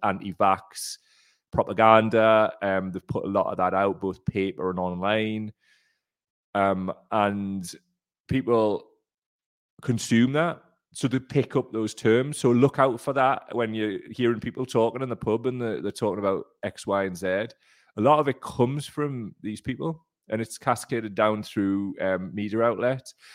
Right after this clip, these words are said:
So anyway, Article ten of the Human Rights Act, freedom of expression. I'll just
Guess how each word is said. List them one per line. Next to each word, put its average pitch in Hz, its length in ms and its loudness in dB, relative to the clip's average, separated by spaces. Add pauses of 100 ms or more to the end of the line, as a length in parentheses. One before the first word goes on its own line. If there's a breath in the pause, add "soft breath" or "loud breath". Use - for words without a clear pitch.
(120 loud breath)
So 170 120 6
anyway, 170 300 8
Article 160 340 6
ten 165 240 6
of 160 60 2
the 139 80 2
Human 131 260 0
Rights 127 320 2
Act, 104 240 2
freedom 117 380 0
of - 20 0
expression. 113 640 -2
I'll 131 100 -2
just - 240 -6